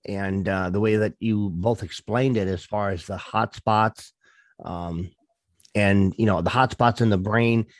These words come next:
and where this can actually target those hot spots and, and kind of make the brain refire or reboot, I guess, and, uh, and kind of move stuff around. So, uh,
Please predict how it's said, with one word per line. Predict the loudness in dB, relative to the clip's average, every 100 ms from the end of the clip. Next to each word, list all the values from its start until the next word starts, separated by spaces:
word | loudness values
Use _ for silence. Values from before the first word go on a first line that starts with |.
| _ _
and | -2 0
where | 0 0 0 0 -2 -4
this | -6 -2 2 2 2 -4 -16 _ _ _ _ _ _
can | -2
actually | -2 -2 -4 -4 -4
target | -2 2 2 2 -2 -6 _ _ _
those | 0 0 0
hot | -4 -8 -8
spots | -6 -2 -2 -2 -8 -20 _ _ _
and, | 0 0 2
and | 2 2 0
kind | -6 0 2 4
of | 2 2
make | 2 4 4
the | 2 -2
brain | 0 -2 0 0 -2 -6 _ _ _ _
refire | -6 -2 0 0 0 0 0 -2
or | -2 -4
reboot, | 0 0 2 2 2 0 _
I | -6
guess, | -2 -2 -4 -14 _ _ _ _ -8
and, | -6 -4 -4 -2
uh, | -4 -4 -6 -10 -10
and | -8 0
kind | 4 6
of |
move | 8 6 6
stuff | 2 0
around. | 0 0 0 -2 -10 -20 -20
So, | -18 0 0 2 -2
uh, | -6